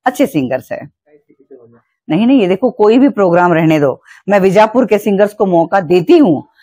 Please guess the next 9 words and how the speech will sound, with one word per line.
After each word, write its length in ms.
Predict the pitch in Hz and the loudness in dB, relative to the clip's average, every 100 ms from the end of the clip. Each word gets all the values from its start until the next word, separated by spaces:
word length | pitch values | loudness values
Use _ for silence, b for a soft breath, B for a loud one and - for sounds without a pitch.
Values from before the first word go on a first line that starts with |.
| b b | b b
क्योंकि 220 | 302 285 | 0 0
प्रोग्राम 420 | 254 226 247 311 | 2 0 2 2
बीजापुर 440 | 202 190 262 311 262 | 2 2 2 2 0
को 140 | 226 | 0
रह-, 220 | 175 - | 0 -2
बीजापुर 460 | 175 175 269 349 349 | -2 0 2 0 0
का 140 | 311 | 2
रहता 320 | 226 175 151 | 0 0 0
है, 140 | 139 | -2